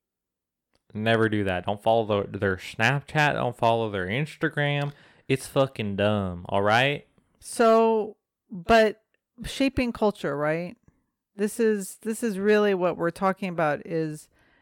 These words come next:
Speaker 2: are people really analyzing, right? Are people really,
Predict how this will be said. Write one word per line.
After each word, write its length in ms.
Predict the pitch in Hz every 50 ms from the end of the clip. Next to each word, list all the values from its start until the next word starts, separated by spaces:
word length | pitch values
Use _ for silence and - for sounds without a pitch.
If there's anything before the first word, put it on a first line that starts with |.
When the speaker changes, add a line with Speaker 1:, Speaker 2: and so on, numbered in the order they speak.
| _ _ _ _ _ _ _ _ _ _ _ _ _ _ _ _ _ _ _ _ _ _ _ _
Speaker 2:
are 240 | - 220 226 240 254
people 500 | 247 - - 262 262 - - 233 214 196
really 920 | 185 175 175 196 208 226 247 247 220 208 185 180 175 175 175 180 185 185 _ _ _ _ _ _ _ _ _ _ _ _ _ _ _ _ _ _ _ _ _ _ _ _ _ _ _ _ _ _ _ _ _ _ _ _ _ _ _ _ _ _ _ _ _ _ _ _ _ _ _ _ _ -
analyzing, 1040 | - 220 226 240 233 220 202 185 170 160 160 160 147 156 160 139 143 151 151 160 160
right? 280 | 175 170 160 160 165 -
Are 140 | - 190 202
people 460 | - - 240 240 226 - 233 214 202
really, 760 | 190 190 214 220 226 233 226 220 214 208 208 202 202 190 -